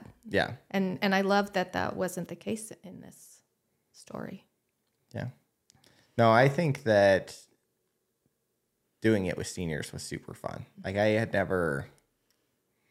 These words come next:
Speaker 1: I don't think I know of another, and there might be one out there, of another book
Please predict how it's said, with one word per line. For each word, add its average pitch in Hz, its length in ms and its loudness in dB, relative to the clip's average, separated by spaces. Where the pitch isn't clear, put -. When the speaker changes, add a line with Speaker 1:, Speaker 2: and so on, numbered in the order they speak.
Speaker 1:
I - 40 -20
don't 104 160 -6
think 107 180 -8
I 98 60 -4
know 90 200 -6
of 87 120 -8
another, 87 560 -6
and 127 100 -2
there 151 100 4
might 104 260 0
be 85 80 -4
one 78 200 -6
out 50 200 -10
there, 92 260 -6
of 104 140 -4
another 92 560 -4
book - 300 0